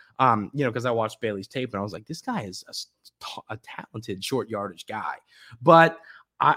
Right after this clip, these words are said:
I think all three of these running backs, I, I think David Bailey, true, I think his role as a short yardage guy, I think that's kinda defined. He's not gonna be a, a, a three down back, guys. That's not, I don't think that's what he's gonna be out here doing. But I think that you could see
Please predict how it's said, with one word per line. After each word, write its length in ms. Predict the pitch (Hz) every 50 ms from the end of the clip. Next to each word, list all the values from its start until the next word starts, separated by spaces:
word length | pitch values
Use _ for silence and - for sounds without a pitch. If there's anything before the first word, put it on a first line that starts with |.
| - -
I 160 | - 143 180 202
think 240 | - 381 370 285 - -
all 220 | - 175 196 220
three 240 | 214 208 226 220 214
of 40 | 196
these 180 | 175 180 156 135
running 260 | 143 151 185 196 160
backs, 360 | 135 120 117 113 113 - - - -
I, 100 | 156 160 165
I 60 | 220
think 200 | - - 392 381 -
David 220 | 233 220 196 156
Bailey, 200 | 160 185 165 147
true, 160 | 135 - 175 139
I 100 | 151 160
think 200 | - 220 220 -
his 200 | - 208 180 135
role 380 | 131 147 160 180 196 208 196
as 180 | - 151 147 135
a 20 |
short 220 | 123 - 190 180 143
yardage 320 | 135 139 147 175 170 170
guy, 160 | 190 185 185 170
I 80 | 147
think 160 | 147 - 190 160
that's 140 | 190 175
kinda 260 | - - 175 160 151 131
defined. 400 | 120 117 - 120 101 95 95 -
He's 120 | 170 175
not 160 | 196 220 214 196
gonna 120 | 190 160
be 180 | 147 151 147 135
a, 220 | 123 117 110 117 - _ _ _ _ _ _ -
a, 200 | 117 113 98 - - _ _ -
a 200 | 117 110 101 - - _
three 180 | - 147 160 139
down 260 | 139 123 117 110 101
back, 300 | 104 98 87 78 73 _
guys. 260 | - - - - 98
That's 220 | 107 107 110 - -
not, 140 | 147 127 92
I 80 | 120 127
don't 200 | 123 147 131 123
think 140 | 143 143 127
that's 140 | 113 - -
what 80 | 120
he's 100 | 113 113
gonna 120 | 123 113 95
be 20 |
out 60 | 98
here 120 | 104 95 92
doing. 300 | - 165 165 143 113 117 - - - - - _ _ -
But 320 | 156 151 147 139 - - -
I 120 | 131 151
think 240 | 170 - 240 240 -
that 100 | 247 170
you 140 | 175 185 170
could 120 | 185 165
see 240 | - - 165 160